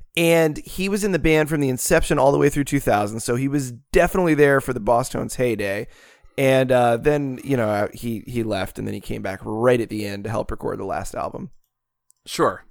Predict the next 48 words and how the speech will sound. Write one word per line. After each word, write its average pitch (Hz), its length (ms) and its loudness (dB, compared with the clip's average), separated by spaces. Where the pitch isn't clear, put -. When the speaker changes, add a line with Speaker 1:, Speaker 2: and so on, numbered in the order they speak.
Speaker 1:
But 127 140 -2
Nate 165 180 6
Speaker 2:
Yeah, 160 140 8
Speaker 1:
Albert 135 240 2
Speaker 2:
okay. - 80 0
Speaker 1:
deserves 135 260 4
a 120 60 0
mention 113 360 -2
because 107 340 -6
he 175 120 -8
was 156 160 -4
a 117 40 -8
great 113 280 -6
guitarist. - 600 -8
He 175 140 -2
was. - 360 -2
Speaker 2:
Yeah. 117 220 -6
Speaker 1:
He 170 80 -4
Speaker 2:
Yeah, - 160 6
I 160 120 4
Speaker 1:
shined. 240 100 4
Speaker 2:
mean, 220 240 -2
yeah, 214 380 2
and 208 240 0
I 220 100 4
mean, 233 180 -2
and 202 220 0
while, 208 420 6
while 185 560 6
it's 185 200 0
important 185 360 2
to 190 60 2
talk 185 60 4
about 160 140 6
the 143 60 -6
band, 123 320 2
we 131 140 -2
are 135 80 2
talking 135 200 2
about 113 200 2
the 107 240 2
specific, 131 640 -8
this 180 160 0
specific 143 420 -8
record. 113 360 -2
Let's 107 100 -2
Speaker 1:
Well, 135 80 0
he 110 80 0